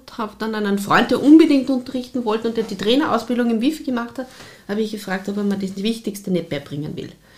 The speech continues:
Dann sagt er, ja. Er hat sich mit mir hingesetzt und dann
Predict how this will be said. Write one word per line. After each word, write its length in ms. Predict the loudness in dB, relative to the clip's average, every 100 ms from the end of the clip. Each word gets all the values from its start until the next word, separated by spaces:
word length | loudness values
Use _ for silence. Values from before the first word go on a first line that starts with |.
| -20 -20 -16 -4
Dann 120 | -2
sagt 320 | -2 -6 -2
er, 60 | 0
ja. 260 | 0 -4 -10 -20 _ _ _ _ -8
Er 100 | -4
hat 140 | -4
sich 100 | -2
mit 140 | -2 -2
mir 100 | -2
hingesetzt 580 | -2 -4 -8 -8 -8
und 260 | -6 -6 -4
dann 360 | -2 0 -2